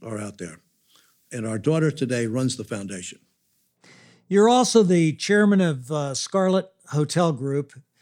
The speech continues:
Speaker 2: which your son runs. Uh, what's a key lesson you've, you've learned running a family business?
Speaker 1: I'm the, uh, ceremonial chairman. Our son runs the business. He and two partners run the business day in and day out.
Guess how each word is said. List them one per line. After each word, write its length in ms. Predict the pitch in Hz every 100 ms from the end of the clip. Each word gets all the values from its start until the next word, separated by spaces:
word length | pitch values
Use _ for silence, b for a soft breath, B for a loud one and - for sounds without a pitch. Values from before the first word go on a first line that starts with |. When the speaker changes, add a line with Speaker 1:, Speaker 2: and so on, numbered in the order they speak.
| _ _
Speaker 2:
which 220 | 156 160
your 80 | 160
son 340 | - 214 196 156
runs. 420 | 143 147 156 151
Uh, 280 | - - 202 214 _
what's 300 | 190 233 -
a 60 | 285
key 260 | - 254
lesson 420 | 226 202 190 185 175
you've, 400 | 175 151 143 -
you've 300 | 156 165 143
learned 300 | 165 165 143
running 280 | 160 160 135
a 60 |
family 380 | - 156 151 135
business? 600 | 123 131 107 - - - _ _ _ _ _ -
Speaker 1:
I'm 220 | 156 170
the, 200 | 165 143
uh, 180 | 131 120 120
ceremonial 760 | - 214 214 190 190 175 165
chairman. 500 | 143 165 139 113 104 - b b -
Our 120 | 123
son 260 | - 170 143
runs 240 | 151 135
the 80 | 120
business. 380 | 131 117 117 -
He 160 | 151
and 120 | 139
two 140 | 135 135
partners 400 | 143 139 120 131
run 140 | 127
the 60 | 117
business 300 | 120 110 104
day 240 | 127 123
in 120 | 117
and 100 | 107
day 180 | 113 110
out. 220 | 110 101